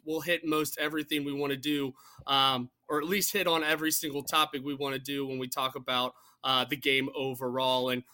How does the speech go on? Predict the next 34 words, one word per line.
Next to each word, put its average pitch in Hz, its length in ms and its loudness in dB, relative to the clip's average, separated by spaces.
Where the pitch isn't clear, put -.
one 185 160 4
thing 190 160 2
I 180 60 6
wanna 175 200 2
do 185 340 2
is 151 120 0
kinda 165 260 2
shoot 185 240 -4
it 156 100 0
out 165 220 0
to 170 140 -6
our 156 120 0
fans 170 400 -2
so 143 80 -6
they 151 140 0
can 160 140 -4
kinda 160 240 -2
let 151 220 0
us 156 240 0
know, 170 340 0
saying, 151 360 2
"Hey, 170 200 6
this 170 200 0
was 165 120 -4
a 156 60 0
takeaway 156 460 0
I 160 140 6
had 147 200 0
that 135 80 -2
you 143 120 -4
guys 135 220 0
didn't 139 220 -4
talk 147 260 0
about." 127 340 -2